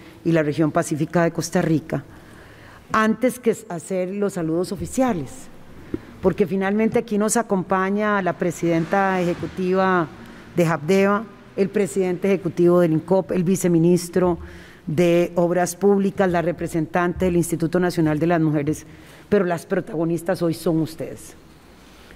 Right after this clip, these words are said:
Son ustedes por lo que significa, porque efectivamente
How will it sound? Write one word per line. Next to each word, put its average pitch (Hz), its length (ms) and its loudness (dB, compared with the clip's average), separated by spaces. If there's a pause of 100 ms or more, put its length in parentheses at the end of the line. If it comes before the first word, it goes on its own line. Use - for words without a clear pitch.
(160)
Son 214 200 2
ustedes 254 360 4
por 208 160 -2
lo 175 160 2
que 160 120 -2
significa, 156 680 0
porque 156 320 -2
efectivamente 220 1000 0